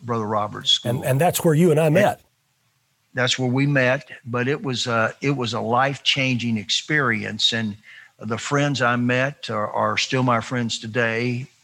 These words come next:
Speaker 1: And God got a hold of my life, and God called me to preach. So I began pastoring a little church. And the way I got to be the pastor, that I couldn't find a place to preach, and they couldn't find a preacher. So
Speaker 2: <laughs>
Speaker 1: we got together.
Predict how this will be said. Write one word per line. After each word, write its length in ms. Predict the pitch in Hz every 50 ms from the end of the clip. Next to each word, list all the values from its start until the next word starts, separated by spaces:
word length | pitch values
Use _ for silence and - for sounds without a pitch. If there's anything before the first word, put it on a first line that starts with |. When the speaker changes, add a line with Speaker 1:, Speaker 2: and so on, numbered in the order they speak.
| _ _ _ - - _ _ -
Speaker 1:
And 160 | - 113 113 110
God 260 | 131 139 147 143 123
got 160 | 131 123 120
a 60 | 113
hold 240 | 107 123 127 123 117
of 60 | 107
my 120 | 110 110 107
life, 540 | 104 110 113 110 104 101 95 - - _ _ _ _ _ _ -
and 160 | - 113 107
God 280 | 110 120 120 123 113 -
called 260 | - 123 117 113 110
me 80 | 107 104
to 80 | 104
preach. 580 | 101 - - 123 113 110 104 - - - - - _ _ _ _ _ _ _ _ _ _ _ -
So 120 | - -
I 120 | 127 147 160
began 280 | 165 165 175 170 156
pastoring 840 | 127 - 131 160 160 165 170 139 - - - 110 110 110 107 113 - -
a 80 | 107
little 240 | 113 120 123 123 120
church. 720 | 117 - - - 156 143 120 110 110 107 - - - - _ _ _ _ _ _ _ _ _ -
And 100 | 110 113
the 60 | 120
way 220 | 117 131 143 151 156
I 120 | 147 135
got 280 | 120 131 131 131 127 -
to 60 | 107
be 160 | 101 117 113
the 80 | 104 110
pastor, 600 | - 135 139 147 160 151 - - - 113 110 - _ - _ 131
that 120 | 127 131 -
I 80 | 135 147
couldn't 280 | 147 - 160 151 139 120
find 280 | - 131 123 123 120
a 20 | 113
place 280 | - - 120 117 110
to 100 | - -
preach, 560 | - - 147 139 131 113 110 - - - - _ _ _ - -
and 120 | 110 113
they 120 | 127 143 143
couldn't 240 | - 139 123 117
find 260 | 110 - 117 117 117 117
a 60 | 117
preacher. 480 | - - 147 147 139 - - - - - - - - - 170 - -
So 280 | - - - 131 123 - - -
Speaker 2:
<laughs> 120 | - - -
Speaker 1:
we 120 | 135 135
got 240 | 120 131 120 117 -
together. 520 | - 117 120 131 123 127 110 104 98 -